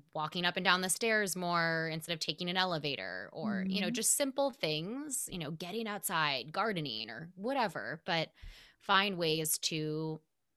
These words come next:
Speaker 1: move your body. And just
Speaker 2: Mm-hmm.
Speaker 1: honestly, a simple walk, you know, a twenty, thirty minute walk is
Speaker 2: Mm-hmm.
Speaker 1: really, really good for you. And it's just
Speaker 2: Mm-hmm.
Speaker 1: going to help.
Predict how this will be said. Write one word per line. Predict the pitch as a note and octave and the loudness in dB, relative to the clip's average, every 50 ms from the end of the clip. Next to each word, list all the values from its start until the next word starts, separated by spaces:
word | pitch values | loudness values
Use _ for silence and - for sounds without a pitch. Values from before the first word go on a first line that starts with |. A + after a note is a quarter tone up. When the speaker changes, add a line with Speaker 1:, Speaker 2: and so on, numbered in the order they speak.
| _ _ _ _ _ | _ _ _ _ _
Speaker 1:
move | - E3+ E3+ E3 - | -6 -4 -4 -2 -4
your | D#3 D3 | -4 -6
body. | - - - - - - F#3 G#3 - _ - | -4 -6 -6 -8 -8 -12 -14 -16 -20 _ -8
And | G3 G3 | -4 -2
just | G3 C4 - - - - F3+ | 0 0 0 -2 -4 -6 -8
Speaker 2:
Mm-hmm. | F3+ F3+ | -4 -2
Speaker 1:
honestly, | G3 G#3 G#3 - - A#3 F#3+ | 0 0 0 -2 -2 -2 -2
a | E3 | 0
simple | - - - - G3+ G3+ G3+ G#3+ G#3+ G#3 E3+ | 2 2 2 2 0 -2 -2 -4 -4 -2 0
walk, | D#3+ D#3 D3+ D3+ E3 F3+ - - - _ _ _ _ _ _ _ _ _ _ _ _ _ _ _ _ | 2 2 4 4 2 0 -4 -12 -20 _ _ _ _ _ _ _ _ _ _ _ _ _ _ _ _
you | - D#3 | -6 -4
know, | D#3 D#3 E3 E3 | -2 -2 -2 -4
a | D3 | -6
twenty, | C#3+ - - F#3 F#3 F#3+ G3 | -10 -6 -6 -4 -4 -2 -4
thirty | - G3+ F#3+ F3+ F3+ | -4 -4 -4 -4 -4
minute | F3 E3+ F3 - | -4 -4 -4 -2
walk | C#3+ D3 D3+ D#3+ E3+ F3+ - - - - _ | -2 -2 -2 -2 -2 -4 -6 -12 -20 -18 _
is | G3 F#3+ F3 A3 G#3+ | -8 -4 -2 -2 -2
Speaker 2:
Mm-hmm. | G3+ F#3+ G3+ G3 G3 G#3 G#3+ G#3+ _ _ _ _ _ _ G3+ G3 F#3+ | -2 -4 -6 -6 -6 -8 -8 -10 _ _ _ _ _ _ -16 -12 -6
Speaker 1:
really, | G#3+ C4+ C4+ B3+ B3 G#3+ | -4 -2 -2 -2 -2 -4
really | G3+ G#3+ G#3+ G#3 | -4 -6 -8 -8
good | G3 G3+ G3+ - | -8 -10 -12 -12
for | - G#3+ F#3+ | -12 -12 -10
you. | D#3+ G#2 - E2 E2 - - _ _ _ - | -10 -10 -10 -12 -14 -16 -18 _ _ _ -4
And | F#3 A3+ G#3+ | 0 0 0
it's | G3+ F#3+ | 0 0
just | F#3 F3+ F3+ F3+ | 0 0 2 2
Speaker 2:
Mm-hmm. | G3 | 2
Speaker 1:
going | G3+ D#3+ D#3+ | 0 0 -2
to | D#3+ D#3 | -2 -2
help. | - D#3 B2+ A2+ - - - | -2 -2 -2 -4 -6 -10 -18